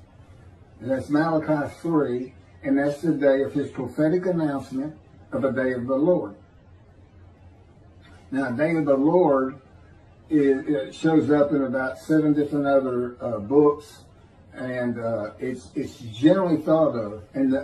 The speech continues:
Essenes of the Dead Sea Scrolls also thought this, and they were big followers of Isaiah, that the day of the Lord was a time when it would be a removal of evil and sinfulness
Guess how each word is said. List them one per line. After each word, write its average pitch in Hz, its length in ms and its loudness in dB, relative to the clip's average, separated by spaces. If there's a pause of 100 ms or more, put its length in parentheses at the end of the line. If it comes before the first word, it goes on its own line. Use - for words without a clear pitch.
Essenes 185 520 -4
of 127 120 -4
the 123 100 -8
Dead 139 240 -2
Sea 131 240 -4
Scrolls 160 560 -6 (580)
also 143 420 -4
thought 120 360 -4
this, 123 300 -4
and 127 100 -6
they 131 120 -2
were 120 120 -2
big 143 260 0
followers 135 600 -4
of 120 160 -10
Isaiah, 110 600 -4 (600)
that 131 200 -4
the 131 80 -4
day 170 180 2
of 233 100 -2
the 185 80 0
Lord 165 280 0
was 151 180 0
a 127 80 -8
time 151 480 0
when 135 160 0
it - 20 2
would 147 260 0
be 127 480 -4 (260)
a 135 80 0
removal 117 760 0 (720)
of 113 300 -8
evil 120 500 6 (1200)
and 123 380 -6
sinfulness 123 720 -2